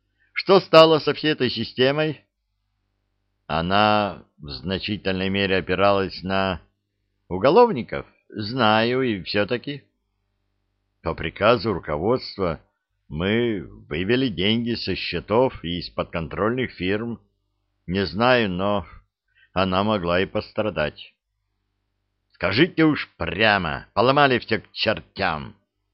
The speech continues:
Нарком раздражённо постучал по столу карандашом. Ладно, кое-что мы уже начали восстанавливать. Костриков ваш сильно помог.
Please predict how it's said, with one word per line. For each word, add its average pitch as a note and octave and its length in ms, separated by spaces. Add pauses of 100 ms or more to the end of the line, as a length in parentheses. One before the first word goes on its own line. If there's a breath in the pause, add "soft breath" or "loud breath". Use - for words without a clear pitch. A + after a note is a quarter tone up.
(520)
Нарком G2 480
раздражённо F#2+ 880
постучал F#2 640
по F#2 140
столу F#2 320
карандашом. F2 720 (840)
Ладно, F#2+ 760 (680)
кое-что A#2+ 640
мы A2+ 160
уже G#2 220
начали A2 460
восстанавливать. D#2+ 1080 (500)
Костриков C3 720
ваш G#2+ 260 (100)
сильно F2+ 360
помог. F#2 500